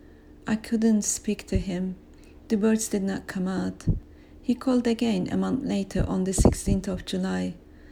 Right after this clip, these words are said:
but this time I missed his call. Although in the spirit he was telling me all the right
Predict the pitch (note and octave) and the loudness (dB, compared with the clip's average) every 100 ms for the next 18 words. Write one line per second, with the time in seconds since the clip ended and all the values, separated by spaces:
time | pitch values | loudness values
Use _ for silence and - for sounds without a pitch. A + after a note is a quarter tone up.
0 | - - - G#3+ A3+ A#3+ - F#3 F#3 - | -20 -12 -4 -2 0 0 2 2 0 0
1 | F#3+ G3 - - - - G3 F3+ F3+ E3+ | 0 0 -2 -2 -2 -2 -4 -2 -4 -8
2 | - - - - - - - A3+ A3 B3 | -18 -20 -20 -20 -20 -18 0 2 4 4
3 | - A#3 A#3 - - A#3 F#3 F#3 - - | 4 4 4 -2 -2 0 0 -4 -10 -4
4 | G3 G3 - - G3+ G3 F#3+ - G#3 G#3+ | -2 -2 -2 -2 0 0 -2 -2 -2 -2
5 | G3+ G3 | -2 -4